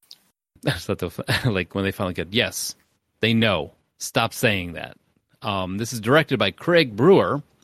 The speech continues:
who you may know from such classics as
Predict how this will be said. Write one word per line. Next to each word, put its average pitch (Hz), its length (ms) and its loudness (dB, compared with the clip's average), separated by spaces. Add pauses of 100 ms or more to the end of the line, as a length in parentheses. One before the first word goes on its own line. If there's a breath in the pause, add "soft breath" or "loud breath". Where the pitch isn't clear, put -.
(260)
who 147 120 0
you 123 240 2
may 127 200 4
know 139 440 0 (160)
from 90 320 -4
such - 420 -6 (240)
classics - 600 -8
as 98 560 -4